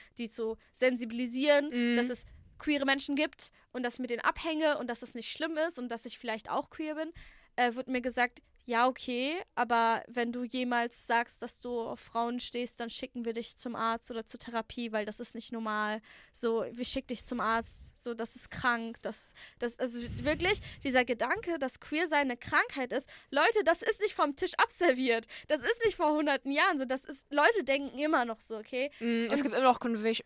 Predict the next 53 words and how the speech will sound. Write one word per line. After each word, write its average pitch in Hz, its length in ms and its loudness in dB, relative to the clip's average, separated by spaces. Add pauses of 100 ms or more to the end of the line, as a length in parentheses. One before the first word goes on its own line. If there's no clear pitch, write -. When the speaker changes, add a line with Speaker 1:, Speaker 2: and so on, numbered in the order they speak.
Speaker 2:
Con-, 220 260 -2 (120)
Conversion 233 560 0
Camps 226 300 -4
in, - 60 -12 (160)
in 175 80 -8
den 185 240 -6
U 202 100 0
S 196 140 -4
A 247 160 4
zum 240 160 -6
Speaker 1:
Genau, 269 540 8
Speaker 2:
Beispiel. 214 120 2
Speaker 1:
also 269 380 2 (120)
Speaker 2:
Die 226 80 0
Kirche, 277 600 4
also 185 260 -2
nicht 285 220 2 (200)
jede 220 220 2
Kirche, 190 360 -4
also 196 240 -2
es 202 160 -4 (160)
kommt 226 160 -4
immer 214 160 -2
drauf 202 180 -6
an. 180 200 -2
Speaker 1:
Ja, 233 220 0
safe. 226 380 -6
Speaker 2:
Äh, 202 360 2 (160)
aber 208 300 2
die 202 160 -10
ist 214 120 -6
auch 214 160 -2
voll 220 180 -6
dagegen 208 540 -6
und 190 180 -8
versucht 196 360 -10
da 208 100 -10
halt 196 140 -6
dagegen 214 300 -4
zu 214 100 -10
therapieren, 214 520 -6
aber 208 160 -4
sowas 220 260 -4
kann 311 160 -4
man 285 100 -2
halt 240 100 -6
nicht - 140 -14
therapieren. 185 540 -8
Speaker 1:
Kann 339 200 0
man 262 180 -2
nicht. 233 340 -10 (260)
Und, 269 440 -2
äh, 254 400 -2